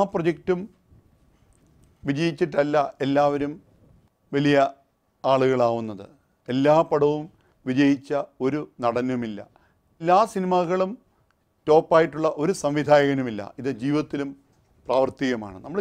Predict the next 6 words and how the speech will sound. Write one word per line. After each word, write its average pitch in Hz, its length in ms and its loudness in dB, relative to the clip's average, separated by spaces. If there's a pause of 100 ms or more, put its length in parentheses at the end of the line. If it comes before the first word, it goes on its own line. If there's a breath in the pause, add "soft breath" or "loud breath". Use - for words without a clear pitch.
(100)
ചെയ്യുന്നതെല്ലാം 214 540 0
എപ്പോഴും 170 320 0
വിജയിക്കണമെന്നില്ല. 135 580 -2 (400 soft breath)
എന്നാൽ 123 180 0 (120)
പരാജയങ്ങളെ 147 720 2 (1600 soft breath)
അപഗ്രഥിച്ച് 156 640 2